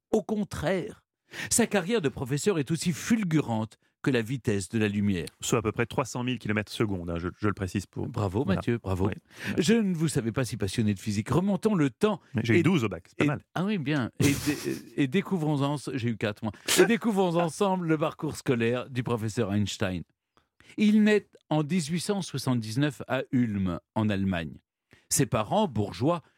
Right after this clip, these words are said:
Speaker 1: sont juifs non pratiquants. Son père possède une entreprise qui vend de l'eau, du gaz, puis du matériel électrique. Il veut que son fils soit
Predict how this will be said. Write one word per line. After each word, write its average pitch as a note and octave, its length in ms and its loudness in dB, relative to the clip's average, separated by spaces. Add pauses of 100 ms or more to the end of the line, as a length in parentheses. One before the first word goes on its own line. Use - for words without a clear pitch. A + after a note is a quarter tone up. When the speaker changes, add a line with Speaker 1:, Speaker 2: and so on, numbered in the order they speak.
(120)
Speaker 1:
sont F3 240 2
juifs E3 340 0
non E3 160 2
pratiquants. A2 540 -2 (540)
Son D#3+ 200 0
père F#3 220 2
possède C3+ 340 -2
une B2 120 2
entreprise A#2 480 0
qui C3+ 140 0
vend E3 200 2
de A#2+ 140 2
l'eau, A#2+ 320 4
du A#2+ 140 -2
gaz, C#3+ 320 0 (240)
puis G3+ 120 0
du F#3+ 100 4
matériel E3+ 520 2
électrique. G#2 640 -4 (340)
Il F#3+ 220 6
veut A3 160 4
que E3 100 -2
son D3 160 0
fils F3 220 0
soit - 280 -2